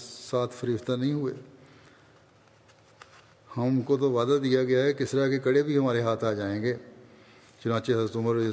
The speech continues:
اللہ عنہ نے وہ کڑے ایک صحابی کو پہنا دیے تاکہ وہ پیش گوئی پوری ہو۔ حضرت مسلم اور بیان فرماتے ہیں کہ سونا پہننا مردوں کے لیے جائز نہیں، لیکن حضرت عمر نے کسریٰ کے کڑے ایک صحابی کو پہنائے،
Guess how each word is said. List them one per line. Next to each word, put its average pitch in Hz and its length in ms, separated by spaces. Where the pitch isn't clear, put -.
اللہ 117 140
عنہ 110 240
نے 113 80
وہ 110 100
کڑے 120 360
ایک 107 140
صحابی 110 380
کو 107 80
پہنا 98 260
دیے 101 300
تاکہ 113 200
وہ 113 160
پیش 110 220
گوئی 117 140
پوری 117 260
ہو۔ 98 100
حضرت 110 120
مسلم 113 280
اور 120 100
بیان 113 260
فرماتے 117 360
ہیں 117 140
کہ 107 60
سونا 120 340
پہننا 123 440
مردوں 113 300
کے 123 60
لیے 120 140
جائز 110 280
نہیں، 95 240
لیکن 117 240
حضرت 120 200
عمر 139 200
نے 147 120
کسریٰ 139 400
کے 139 100
کڑے 135 260
ایک 131 200
صحابی 117 340
کو 123 100
پہنائے، 107 380